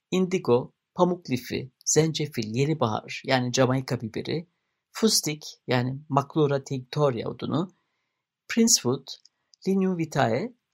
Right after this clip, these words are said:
arnotto, logwood ağacı, Batı Hintalarından, İspanyollardan aldıkları sarsaparilla, kakao çekirdekleri,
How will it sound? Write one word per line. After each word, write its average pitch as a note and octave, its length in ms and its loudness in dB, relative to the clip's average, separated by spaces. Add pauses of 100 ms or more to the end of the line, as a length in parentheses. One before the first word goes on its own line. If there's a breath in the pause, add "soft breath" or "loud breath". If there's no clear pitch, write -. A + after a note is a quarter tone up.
(100)
arnotto, D#3 840 0 (120)
logwood G3 480 4 (140)
ağacı, B2+ 600 -4 (840)
Batı F#3+ 240 2
Hintalarından, G3+ 800 6
İspanyollardan F3 600 2
aldıkları D3+ 460 0
sarsaparilla, C#3 1040 0 (380)
kakao F3 360 4
çekirdekleri, C3+ 920 -6